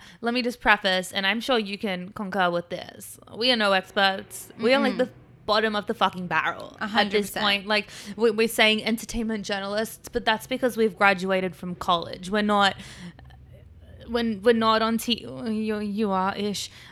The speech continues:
Speaker 1: um, <laughs> T V and stuff. I, my head is because they do Daily Mail T V and my head's always in the shop.
Speaker 2: Oh my
Speaker 1: So,
Speaker 2: gosh. So cool.
Speaker 1: so I try and keep my hair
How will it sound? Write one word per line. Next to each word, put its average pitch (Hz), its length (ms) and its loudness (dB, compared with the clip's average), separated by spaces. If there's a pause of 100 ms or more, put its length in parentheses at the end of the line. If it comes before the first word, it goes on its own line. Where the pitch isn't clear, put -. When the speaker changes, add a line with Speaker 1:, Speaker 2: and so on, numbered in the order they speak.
Speaker 1:
um, 208 300 2
<laughs> 247 40 0
T 240 240 -2
V 247 540 -2
and 247 180 -2
stuff. - 480 -2 (400)
I, 262 280 2
my 247 140 6
head 254 260 2
is 240 320 4
because 254 220 -2
they 247 120 4
do 247 100 0
Daily 233 300 4
Mail 220 180 6
T 220 200 0
V 214 180 4
and 233 80 2
my 202 80 4
head's 190 340 -2
always 220 300 -2
in 240 100 -8
the 262 80 -2
shop. 285 380 -2 (140)
Speaker 2:
Oh 233 180 -4
my 339 220 -2
Speaker 1:
So, 190 60 -8
Speaker 2:
gosh. 214 600 4
So 220 320 -2
cool. 196 320 -4
Speaker 1:
so 254 120 2
I 226 80 6
try 226 260 2
and 220 100 0
keep 226 220 -8
my 214 160 -2
hair 190 520 0